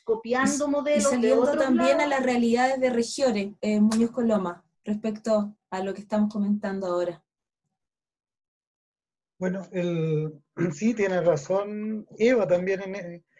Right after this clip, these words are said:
Speaker 3: en el análisis que hace, eh, pero suponiendo esta fantasía de que hay un computador por casa, suponiendo que hay elementos de conectividad por casa,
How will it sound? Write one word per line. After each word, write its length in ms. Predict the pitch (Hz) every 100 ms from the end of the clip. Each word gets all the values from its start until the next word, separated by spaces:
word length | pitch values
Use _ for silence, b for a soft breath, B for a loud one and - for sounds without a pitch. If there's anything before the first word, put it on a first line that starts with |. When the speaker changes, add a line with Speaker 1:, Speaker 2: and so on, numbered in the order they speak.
| b b
Speaker 3:
en 160 | 175 170
el 140 | 170
análisis 480 | 170 180 185 - 202
que 160 | - 196
hace, 520 | 196 196 - 254 254 _ _ _ _ -
eh, 400 | 165 165 170 - _ _ -
pero 640 | 208 196 196 196 196 - _ _ _
suponiendo 920 | - 220 214 208 285 247 151 143 139 - _ _ _ _ _ _ _ 175 190 -
esta 280 | 220 - 214
fantasía 600 | 220 196 196 - 233 202
de 140 | 196
que 160 | 202 208
hay 360 | 240 240 240 -
un 120 | 226
computador 580 | 226 220 214 208 208 202
por 200 | 180 -
casa, 360 | 156 143 - - _ _ _ _
suponiendo 840 | - 220 226 247 269 196 156 151 - _ _ _ _ _ -
que 120 | 202
hay 720 | 220 226 226 226 226 208 190
elementos 600 | 208 202 214 233 226 220
de 80 | 220
conectividad 760 | 214 208 - 196 196 196 151 143
por 160 | 147
casa, 300 | - 143 -